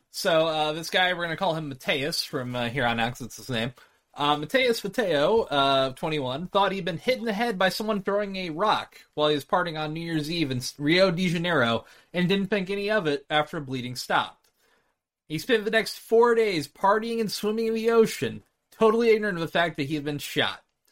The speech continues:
He finally sought medical help 'cause his right arm became, well, started spasming. After a C T scan, they were horrified to find he had a l-, fucking bullet lodged in his brain 'cause someone fired up in the air, which is something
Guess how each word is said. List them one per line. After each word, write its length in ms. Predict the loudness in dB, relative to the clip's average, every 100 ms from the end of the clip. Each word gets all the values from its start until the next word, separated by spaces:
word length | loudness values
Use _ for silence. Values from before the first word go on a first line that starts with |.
| _ _ _
He 80 | -8
finally 380 | 0 0 0 -4
sought 320 | 0 0 2
medical 320 | 0 -2 -2
help 280 | -2 -2 -4
'cause 120 | -6
his 100 | -8
right 320 | -4 0 0 0
arm 280 | -2 -2
became, 380 | -4 -6 -8 -8 -4
well, 140 | -2
started 240 | 0 0 0
spasming. 800 | -2 2 2 0 -6 -10 -18 -20 _ _ _ -2
After 240 | -2 0
a 60 | -2
C 280 | -2 -8 -8
T 220 | -8 -8
scan, 320 | -6 -4 -2
they 60 | 0
were 120 | -2
horrified 580 | 0 -2 0 2 2 0
to 40 |
find 220 | 0 0
he 60 | 2
had 80 | 2
a 40 |
l-, 320 | 4 4 0 -4 _ -4
fucking 380 | -2 0 0 4
bullet 380 | 6 6 2 _ _ 0
lodged 280 | 2 2 2
in 60 |
his 120 | 0
brain 280 | 0 -2 -2
'cause 160 | -4 -4
someone 300 | -4 -6 -4 2
fired 340 | 2 2 0
up 140 | -2
in 100 | -6
the 180 | -4 -2
air, 440 | 0 0 -2 -6 -8 -20 _ _ _ _
which 160 | -12 -8
is 100 | 0
something 540 | 0 2 0 -2 -8